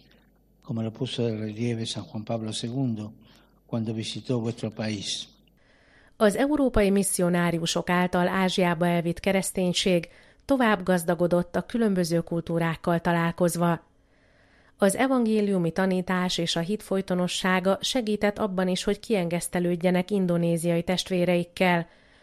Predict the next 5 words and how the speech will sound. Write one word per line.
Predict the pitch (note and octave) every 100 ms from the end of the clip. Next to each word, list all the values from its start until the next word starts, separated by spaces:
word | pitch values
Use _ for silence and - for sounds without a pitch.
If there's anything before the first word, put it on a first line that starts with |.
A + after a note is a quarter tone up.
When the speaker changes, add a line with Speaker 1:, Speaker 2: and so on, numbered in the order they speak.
| - -
Speaker 2:
a | G#3+
kinyújtott | G#3+ D4 A#3 F3+ F3 E3+ -
kéz | G3 F3 E3+
politikáját | - F#3+ F3+ F3+ F#3 F3 F3 E3+ F#3+
alkalmazva, | F#3+ F#3 F#3 F3+ F3 F3 F3+